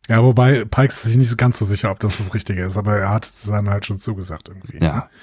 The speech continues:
Speaker 2: also das fand ich so ein bisschen albern, so irgendwie.
Speaker 1: Ja, aber Mbenga sagt dann ja auch, ja, also im Prinzip, also du hast ja nichts, ne, also.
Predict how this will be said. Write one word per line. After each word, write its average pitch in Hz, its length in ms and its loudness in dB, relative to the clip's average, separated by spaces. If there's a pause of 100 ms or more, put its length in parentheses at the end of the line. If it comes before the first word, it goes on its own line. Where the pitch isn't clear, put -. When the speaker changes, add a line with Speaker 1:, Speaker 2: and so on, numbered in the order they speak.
Speaker 2:
also 90 200 2
das 92 100 2
fand 95 160 0
ich 87 60 2
so 87 80 0
ein - 20 2
bisschen 80 240 0
albern, 76 380 -2
so 50 100 -6
irgendwie. 82 500 -4 (720)
Speaker 1:
Ja, 117 80 2
aber 127 160 6
Mbenga 139 340 6
sagt 147 200 4
dann 135 80 6
ja 123 100 4
auch, 113 280 0
ja, 123 240 2
also 107 260 -6
im 101 100 -14
Prinzip, 113 560 -6 (300)
also 107 260 -6
du 98 180 -4
hast 143 180 -8
ja 101 120 0
nichts, 92 720 -8 (360)
ne, - 200 -4
also. 110 240 -8